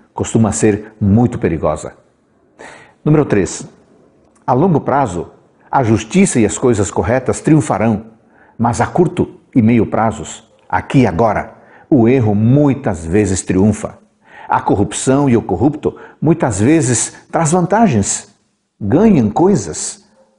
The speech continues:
O que fazer? Confiar que Deus está observando e que o justo não sofrerá, não sofrerá eterna injustiça. Quarta reflexão. Quando a ajuda humana fracassa,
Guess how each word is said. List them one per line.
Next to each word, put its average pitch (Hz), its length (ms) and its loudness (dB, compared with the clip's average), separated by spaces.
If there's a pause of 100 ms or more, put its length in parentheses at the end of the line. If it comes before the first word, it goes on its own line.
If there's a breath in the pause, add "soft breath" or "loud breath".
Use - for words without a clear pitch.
(120)
O - 120 -2
que 226 100 0
fazer? 165 720 0 (720)
Confiar 117 880 0
que 113 140 -2
Deus 107 260 2
está 101 220 -2
observando 107 680 0 (320 loud breath)
e 147 80 4
que 127 140 0
o 104 100 2
justo 139 480 0
não 165 360 4
sofrerá, 123 720 -4
não 135 180 2
sofrerá 110 500 0 (240 loud breath)
eterna 117 380 0
injustiça. 87 640 -4 (1000 loud breath)
Quarta 127 240 -4
reflexão. 87 520 -6 (640)
Quando 135 240 -2
a 120 40 2
ajuda 135 260 2
humana 113 300 0
fracassa, - 640 -6